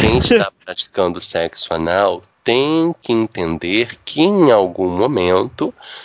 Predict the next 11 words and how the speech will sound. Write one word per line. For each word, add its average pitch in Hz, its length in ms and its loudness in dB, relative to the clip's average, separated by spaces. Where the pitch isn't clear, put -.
vai 90 420 0
encontrar 113 1080 -2
alguma 139 420 0
coisa 147 380 -2
que - 140 -10
pertence - 580 -4
àquele 233 260 -6
ambiente, 151 720 0
ok? - 440 -4
E 113 120 -2
assim, 131 680 2